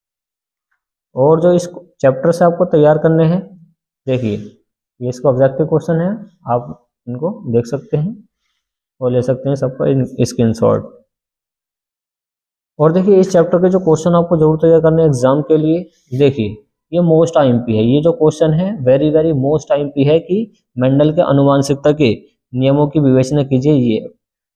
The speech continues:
ये जो आनुवांशिकता के नियम हैं, बहुत आते हैं, इसको जरूर से जरूर आपको पढ़ के जाना है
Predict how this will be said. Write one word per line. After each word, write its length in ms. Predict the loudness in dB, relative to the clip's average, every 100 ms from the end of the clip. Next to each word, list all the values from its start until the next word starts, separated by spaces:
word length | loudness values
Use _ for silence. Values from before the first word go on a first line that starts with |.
| -8
ये 40 | -4
जो 100 | 0
आनुवांशिकता 680 | 2 2 2 2 0 -2 2
के 80 |
नियम 160 | 2 2
हैं, 140 | 2
बहुत 340 | 2 4 4 2
आते 200 | 2 0
हैं, 180 | 0 -2
इसको 260 | -2 -2
जरूर 320 | 2 2 2
से 120 | 2 2
जरूर 180 | 4
आपको 240 | 2 0 -2
पढ़ 160 | 0
के 120 | 2 2
जाना 220 | 2 2
है 140 | 0